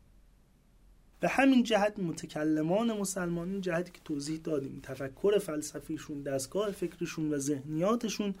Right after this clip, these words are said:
این اجازه هم نمیداد که بخوان معاد رو به صورت بازگشت به سوی خداوند متعال معنا کنن.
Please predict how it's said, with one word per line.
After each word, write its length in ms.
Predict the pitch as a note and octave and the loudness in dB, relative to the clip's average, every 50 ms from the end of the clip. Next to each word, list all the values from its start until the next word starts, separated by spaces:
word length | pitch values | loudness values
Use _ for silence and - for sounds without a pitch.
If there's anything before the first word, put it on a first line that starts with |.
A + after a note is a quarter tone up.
| - - - - - - | -12 -20 -20 -18 -10 -4
این 140 | G#3 G#3+ G#3+ | -2 -2 0
اجازه 460 | - F3+ D#3+ D3+ D#3+ D3+ D3+ D#3 F#3 | 2 2 4 6 6 6 6 8 6
هم 120 | G3 G3 G3 | 6 8 6
نمیداد 340 | G3 F#3 D#3 D3 C#3 C3+ | 6 4 4 4 2 0
که 80 | - D#3 | 0 -2
بخوان 260 | D#3 E3 - F#3+ F3 | -4 -4 -2 -2 0
معاد 480 | D#3+ D#3 D3+ D3 D#3 E3 F3 G3+ G#3+ G3+ | 0 0 0 0 -2 0 0 0 2 2
رو 100 | G3+ F#3+ | 2 2
به 100 | E3+ D#3+ | 2 0
صورت 320 | - - D#3+ E3+ E3 - | -2 -4 -6 -6 -4 -4
بازگشت 600 | F#3 D#3+ D3+ D3 C#3+ C#3 C#3 E3 F#3 F#3 F#3+ - | -2 -2 -2 -2 -2 0 2 2 2 2 2 -2
به 100 | F#3 D#3+ | -4 -4
سوی 260 | C#3+ - - D3 C#3+ | -4 -6 -4 -4 -4
خداوند 480 | C#3 - D3 C#3+ C#3 C#3 C#3 C3+ C3+ C#3 | -4 -4 -2 -2 0 0 2 2 2 0
متعال 500 | C#3 C#3+ C#3 C3+ - D3 D#3+ E3+ E3+ D#3+ | 0 0 -4 -4 0 2 4 6 6 4
معنا 280 | C#3 B2 A#2+ A#2+ A#2 A#2 | 4 0 -2 -4 -6 -8
کنن. 300 | - B2 A#2+ A#2+ - | -8 -8 -10 -10 -10